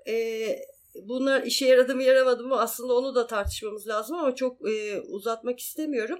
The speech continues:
E, şimdi mesela benim en sevdiğim sinemacı Bergman. E, onun filmlerinin hayatıma inanılmaz etkisi olmuştur.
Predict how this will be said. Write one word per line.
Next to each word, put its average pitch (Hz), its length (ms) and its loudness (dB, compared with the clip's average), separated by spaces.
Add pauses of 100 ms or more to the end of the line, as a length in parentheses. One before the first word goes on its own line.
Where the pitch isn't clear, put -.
(560)
E, 226 360 2
şimdi 269 300 -4
mesela 269 320 2
benim 269 180 2
en 285 120 6
sevdiğim 214 460 0
sinemacı 170 640 -8
Bergman. 202 560 -2 (360)
E, 190 380 -4
onun 226 340 0
filmlerinin 214 600 -4
hayatıma 202 720 -4
inanılmaz 220 540 0
etkisi - 400 -8
olmuştur. 151 520 -8